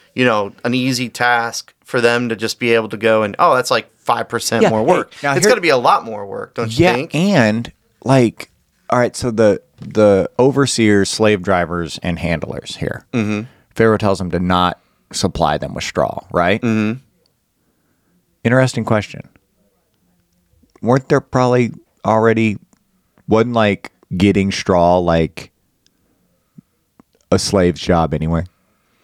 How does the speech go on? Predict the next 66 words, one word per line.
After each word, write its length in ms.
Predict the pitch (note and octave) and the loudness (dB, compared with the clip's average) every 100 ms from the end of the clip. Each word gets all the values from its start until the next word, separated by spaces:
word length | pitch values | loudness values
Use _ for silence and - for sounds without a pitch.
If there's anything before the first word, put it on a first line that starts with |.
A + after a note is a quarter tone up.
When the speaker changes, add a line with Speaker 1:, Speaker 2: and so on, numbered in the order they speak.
| _ _ _ - - - _ _ | _ _ _ -20 -20 -20 _ _
Speaker 1:
Well, 120 | - D3+ | -2 2
maybe 240 | F3+ D#3 | 4 4
the 80 | C#3 | 2
Speaker 2:
So 120 | D#3 | 2
Speaker 1:
transportation 680 | C3 G#2+ B2 C3 C#3+ - A2 | 2 0 -2 -2 -2 -2 -2
of 160 | G2+ | 0
it, 160 | A2 A#2 | 0 0
but 120 | C3 | 0
maybe 240 | C3+ D#3+ F3 | 2 0 0
they 140 | C#3+ | 0
were 140 | C3 A2 | 0 0
buying, 440 | A2 A#2 C3+ B2 - | 2 2 2 -2 -2
you 140 | C#3 | 0
don't 120 | E3+ | 2
know. 160 | B2 G2+ | 2 -2
Maybe 240 | B2 C#3+ | -2 0
they 80 | D#3 | 2
were 60 | E3 | 2
Speaker 2:
I 40 | |
have 60 | A#2 | 2
Speaker 1:
buying 200 | C3 G#2 | 0 0
Speaker 2:
no 80 | G2 | 2
Speaker 1:
straw. 140 | C3+ | 2
Speaker 2:
idea. 100 | C3 | 2
Speaker 1:
Maybe 160 | C3 C#3 | 0 -2
the 80 | C3+ | -2
straw 260 | - C3 | 0 0
was 140 | B2+ A#2+ | 0 -4
a 60 | |
byproduct 800 | F#2 A2 A2+ - A#2 A#2 A#2 - | -2 0 0 -2 0 0 0 -2
of 340 | G#2 G#2 G2+ - | -2 -2 -2 -4
something 340 | - C3 B2+ | -4 -2 -2
Speaker 2:
It 60 | A2 | 2
Speaker 1:
else 80 | A#2 | 2
Speaker 2:
is. 40 | A#2+ | 2
Speaker 1:
that 120 | B2 | 2
they 120 | B2+ | 0
were 120 | B2 | 0
doing. 180 | A#2+ B2+ | 2 2
Speaker 2:
Wheat. 20 | |
Speaker 1:
Like, 200 | A#2 B2+ _ - - | 2 0 _ -20 -4
no, 160 | F#3+ G3 | 2 2
but 140 | D#3+ | 2
you 80 | D#3+ | 0
know 60 | G#3 | 2
what 40 | |
I'm 60 | F3 | 2
saying? 160 | F#3 E3 | 2 2
It's 80 | D3 | 2
like 120 | B2+ | 2
maybe 260 | D3 D3+ | 0 0
they, 220 | C#3 C3 A2 | 0 -2 -2
they 240 | - C3 | -2 -2
just 200 | B2 C3+ | 0 -2
had 380 | - C3 C3 C#3 | -2 0 0 0
it 220 | C#3+ - | -4 -4
and 80 | C3+ | 0
they're 120 | C#3 | 4
like, 220 | B2+ A2+ - | 4 2 0
"Oh, 220 | D3+ C3 | 2 4
well, 240 | A2+ B2 A#2+ | 4 2 0
we 80 | |
need 160 | B2 C3+ | -2 -2
to 60 | A#2+ | -2
make 260 | A#2 - | -4 -2
bricks. 340 | B2+ A2+ - | 0 0 -2